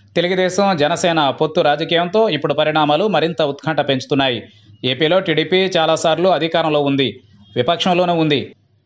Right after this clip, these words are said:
ప్రజాస్వామ్యంలో ప్రధాన ప్రతిపక్షం పాత్ర కూడా కీలకమే. అధికార పార్టీ వైఫల్యాలను ధీటుగా విపక్షం ఎండగట్టిందా అన్నది కూడా ప్రజలు చూసి మార్కులు వేస్తారు. ప్రతిపక్ష పార్టీలు గందరగోళంలో ఉన్న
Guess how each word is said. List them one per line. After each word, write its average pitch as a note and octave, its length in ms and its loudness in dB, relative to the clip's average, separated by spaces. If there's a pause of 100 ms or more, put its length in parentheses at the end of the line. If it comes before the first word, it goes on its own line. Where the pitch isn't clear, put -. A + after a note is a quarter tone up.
ప్రజాస్వామ్యంలో F#3 800 2 (100)
ప్రధాన D#3+ 500 0
ప్రతిపక్షం D#3+ 600 0
పాత్ర E3 320 0
కూడా F#3 260 2
కీలకమే. D3 460 0 (280)
అధికార F3 360 0
పార్టీ F3 380 2
వైఫల్యాలను D#3+ 680 2
ధీటుగా E3 520 2
విపక్షం E3 440 -2
ఎండగట్టిందా D#3 680 0
అన్నది D3+ 280 0
కూడా E3 260 2
ప్రజలు D3 340 0
చూసి E3+ 340 0 (120)
మార్కులు D3 380 0
వేస్తారు. C3 400 0 (520)
ప్రతిపక్ష F#3 400 0
పార్టీలు E3 460 2
గందరగోళంలో D#3 640 2
ఉన్న C#3+ 220 0